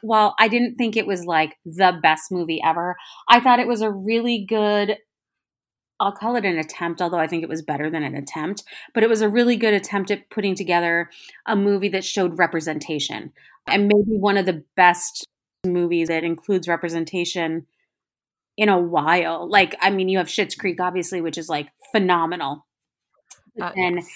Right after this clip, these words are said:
Speaker 1: Happiest Season in ter-, you know, just in terms of a movie that really shows representation, I thought that was really good.
Speaker 2: Mm-hmm.
Speaker 1: Obviously, you have, like, you know, Love, Simon and stuff like that, but there's just so many out there that miss the mark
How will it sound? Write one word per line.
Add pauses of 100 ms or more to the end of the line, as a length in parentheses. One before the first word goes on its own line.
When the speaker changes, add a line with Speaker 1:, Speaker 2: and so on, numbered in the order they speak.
(200)
Speaker 1:
Happiest
Season
in
ter-,
you
know,
just
in
terms
of
a
movie (300)
that
really
shows
representation,
I
thought
that
was
really
good.
Speaker 2:
Mm-hmm.
Speaker 1:
Obviously,
you
have,
like, (340)
you
know,
Love,
Simon
and
stuff
like
that,
but (540)
there's
just
so
many
out
there
that
miss
the
mark